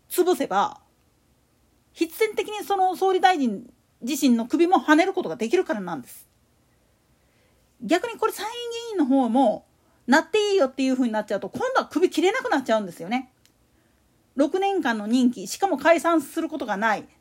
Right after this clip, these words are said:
前期と後期に分かれていて三年ごとにあるけれども、半々しかやらへんから、ぶっちゃけのさばられたら一番困るわけなんです。だから、参院議員っていうのは、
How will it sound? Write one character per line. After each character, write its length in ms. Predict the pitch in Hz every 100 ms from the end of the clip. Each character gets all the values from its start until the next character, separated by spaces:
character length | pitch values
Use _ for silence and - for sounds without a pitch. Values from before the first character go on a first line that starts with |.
| -
前 140 | 403 427
期 80 | -
と 80 | 233
後 200 | 359 311
期 100 | 254
に 80 | 220
分 120 | 247
か 100 | 311
れ 80 | 302
て 100 | 214
い 80 |
て 80 | 202
三 220 | 196 294
年 140 | 294 320
ご 120 | 403
と 80 | 381
に 120 | 262
あ 80 | 247
る 100 | 254
け 80 | 208
れ 80 |
ど 60 | 202
も、 200 | 240 - _ _ _
半 260 | - 320 339
々 160 | 415
し 80 | 415
か 120 | -
や 120 | 214 226
ら 100 | 240
へ 120 | 226
ん 80 | 180
か 80 |
ら、 200 | 196 214 - - - _ _ _ _ _ _ _ -
ぶ 160 | 214 440
っ 20 | -
ち 80 | 440
ゃ 40 |
け 100 | 440
の 120 | 294
さ 120 | 285
ば 120 | 330 330
ら 80 |
れ 120 | 370 392
た 180 | 302
ら 100 | 208
一 240 | 196 247 311
番 160 | -
困 200 | 262 370 381
る 80 |
わ 100 | 381
け 80 | -
な 100 | 185
ん 60 | 143
で 80 | -
す。 120 | _ _ _ _ _ _ _ _ _ _ _ _ _ _ _ _ _
だ 120 | 381 466
か 40 | 427 427
ら、 100 | - _ _
参 400 | - 339 359 349
院 180 | 339 320
議 80 | 330
員 200 | 320 240
っ 40 |
て 80 | 226
い 80 | 233
う 120 | 247
の 180 | 202 240
は、 280 | 359 240